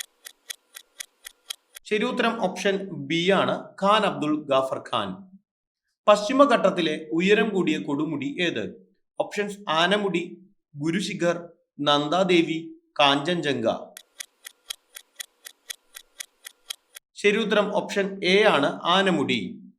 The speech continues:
ഇന്ത്യയിൽ ആദ്യമായി ലോകായുക്തയെ നിയമിച്ച സംസ്ഥാനം ഏത്? ഒഡീഷ, മഹാരാഷ്ട്ര, സിക്കിം, ഗോവ. ശരി ഉത്തരം ഓപ്ഷൻ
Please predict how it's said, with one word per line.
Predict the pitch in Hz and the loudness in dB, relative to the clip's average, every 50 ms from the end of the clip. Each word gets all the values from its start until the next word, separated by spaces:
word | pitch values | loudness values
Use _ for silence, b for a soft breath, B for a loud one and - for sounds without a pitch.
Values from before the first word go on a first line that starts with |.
| _ _ _ _ _ _ _ _ - 220 | _ _ _ _ _ _ _ _ -6 -4
ഇന്ത്യയിൽ | 226 240 247 269 269 254 214 185 180 | -4 0 2 2 2 4 4 4 4
ആദ്യമായി | 180 180 - - 208 208 190 156 131 120 117 - - - - 170 180 | 2 0 -2 -2 0 2 2 2 2 2 0 -2 -4 -6 -6 -2 0
ലോകായുക്തയെ | 190 196 202 196 196 220 220 220 208 208 208 214 208 196 196 196 190 180 | 2 2 2 2 2 2 2 4 2 2 0 0 0 2 4 4 4 2
നിയമിച്ച | 147 143 147 151 151 - - 156 151 - - | 0 -2 -2 -4 -4 -6 -4 -6 -6 -2 2
സംസ്ഥാനം | 151 151 160 156 - - - 208 180 139 127 127 147 - 180 180 | 2 2 2 0 -8 -4 0 2 2 2 2 0 -2 -2 -2 -2
ഏത്? | 156 117 110 95 - - _ _ _ _ _ _ _ _ - | -2 -4 -6 -8 -10 -14 _ _ _ _ _ _ _ _ -4
ഒഡീഷ, | 160 156 151 151 175 180 180 - - 202 190 190 196 - - - - - 135 131 | -2 0 0 0 0 0 0 0 2 2 2 2 0 -6 -12 -14 -16 -8 -4 -4
മഹാരാഷ്ട്ര, | 127 123 135 139 143 151 160 160 151 - - - 165 160 160 160 160 - - _ _ - - | -2 0 2 2 2 2 2 0 -4 -6 -4 0 4 4 4 2 0 -6 -14 _ _ -14 -10
സിക്കിം, | - 202 190 - 196 214 214 214 220 220 214 214 - - - 147 139 139 156 | -10 -10 -8 -8 -6 -4 -4 -4 -4 -8 -12 -16 -18 -20 -16 -12 -6 -2 0
ഗോവ. | 160 165 160 139 123 110 98 87 - - - - - _ _ _ - - - _ _ - - _ _ _ - - _ _ _ - - - _ _ - - - _ - - - - _ _ - - _ _ _ - - - _ _ - - - _ _ - - _ _ _ - - - _ _ - - - | 2 2 4 4 4 4 4 2 -2 -8 -16 -20 -20 _ _ _ -20 -20 -20 _ _ -20 -20 _ _ _ -18 -18 _ _ _ -20 -20 -20 _ _ -18 -18 -18 _ -20 -20 -20 -20 _ _ -18 -18 _ _ _ -20 -20 -20 _ _ -20 -20 -20 _ _ -20 -20 _ _ _ -18 -18 -18 _ _ -20 -12 -4
ശരി | - 226 226 247 262 | -2 0 0 0 0
ഉത്തരം | 262 226 214 208 208 - 190 175 | 0 0 0 0 0 0 -2 -4
ഓപ്ഷൻ | - - - 190 190 | -2 -2 -2 -2 -2